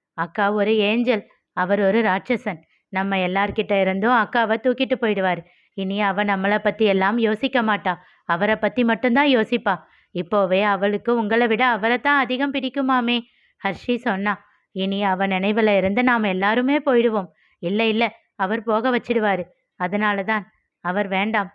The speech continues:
அக்கா கிட்ட இருந்து அவரை பிரிச்சிடணும்." வெறி கொண்டவள் போல் கூறினாள் ஜோஷி. அப்போதும் எந்த கோபமும் இன்றி அதே புன்னகையோடு இருந்தார் ஜெயராஜ்.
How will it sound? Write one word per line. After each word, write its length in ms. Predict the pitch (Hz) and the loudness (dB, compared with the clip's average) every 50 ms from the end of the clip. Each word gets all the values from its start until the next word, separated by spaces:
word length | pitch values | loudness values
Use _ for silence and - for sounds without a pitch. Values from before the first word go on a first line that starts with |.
| _ _ _ _ | _ _ _ _
அக்கா 300 | - 180 175 - 226 214 | -8 -6 -4 -2 -2 -2
கிட்ட 300 | 208 226 214 170 208 196 | 0 -2 -2 0 0 0
இருந்து 240 | 185 190 196 196 247 | 0 0 0 0 0
அவரை 240 | 240 214 214 226 233 | 2 2 2 0 2
பிரிச்சிடணும்." 640 | 226 247 226 226 220 220 214 254 233 214 196 - - _ _ _ _ _ _ _ _ _ _ _ _ _ _ _ | 2 2 2 2 2 0 0 2 2 0 -2 -4 -8 _ _ _ _ _ _ _ _ _ _ _ _ _ _ _
வெறி 260 | - 175 180 185 196 196 | -2 0 2 2 2 2
கொண்டவள் 500 | - 196 180 180 180 185 175 185 185 175 | 0 0 0 0 0 0 2 2 0 2
போல் 280 | - 190 185 190 202 | 2 2 2 2 2
கூறினாள் 580 | - 214 190 190 202 196 190 180 175 180 202 220 | 2 2 2 2 2 0 0 0 0 0 0 2
ஜோஷி. 640 | 196 226 220 220 220 - 247 233 226 226 226 - _ _ _ _ _ _ _ _ _ _ | 2 2 2 2 2 2 2 2 2 2 0 -4 _ _ _ _ _ _ _ _ _ _
அப்போதும் 580 | - 190 185 - - 202 196 196 180 190 185 196 | -4 -4 -4 -2 0 2 2 2 2 2 0 0
எந்த 320 | 208 202 185 180 196 202 | 0 0 0 0 0 0
கோபமும் 520 | 196 - 180 180 180 190 185 190 196 196 202 | 0 0 0 0 2 0 0 0 -2 -2 -2
இன்றி 320 | 190 180 180 196 214 247 | -4 -2 0 2 2 2
அதே 260 | 233 208 180 202 220 | 2 2 2 0 0
புன்னகையோடு 600 | 220 220 214 196 196 202 196 214 202 190 180 170 214 | 0 0 -2 -2 -2 0 0 2 2 2 2 2 2
இருந்தார் 560 | 240 240 214 208 196 185 185 185 196 214 220 | 2 2 2 2 0 0 2 2 2 0 0
ஜெயராஜ். 480 | 214 240 240 240 233 240 233 233 226 | 0 0 0 2 2 2 0 0 -2